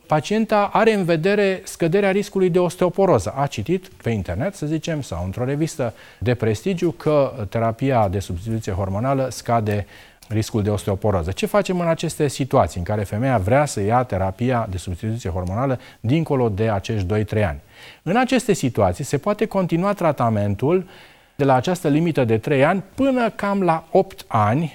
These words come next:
de la începerea tratamentului. În cazul profilaxiei osteoporozei, administrarea estrogenilor se face pe timp îndelungat, cel puțin cinci ani. Unii autori susțin chiar să mergi până la zece ani. Deci undeva la opt,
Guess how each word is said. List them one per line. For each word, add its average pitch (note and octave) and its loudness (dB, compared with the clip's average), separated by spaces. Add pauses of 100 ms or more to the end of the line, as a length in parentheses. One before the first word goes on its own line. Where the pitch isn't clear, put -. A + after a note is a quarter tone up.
(120)
de G#2+ 0
la C#3 6
începerea A#2+ 2
tratamentului. F2+ -4 (720)
În G2+ -2
cazul A3 0
profilaxiei E3 0
osteoporozei, A#2 0
administrarea A#2+ 0
estrogenilor D#3+ -2
se - -4
face F#3 -2
pe D3+ -2
timp F3+ -2
îndelungat, F3+ 0 (380)
cel C3+ 0
puțin D3 0
cinci F3 -2
ani. D3+ 0
Unii A#2+ -2
autori B2 0
susțin D3+ -4
chiar C#3+ -2 (300)
să - -6
mergi C3+ -2
până C#3 -4
la C3 2
zece B2 0
ani. F#2+ 0
Deci A#2+ -4
undeva D3+ 0
la D#3+ 2
opt, F3+ 0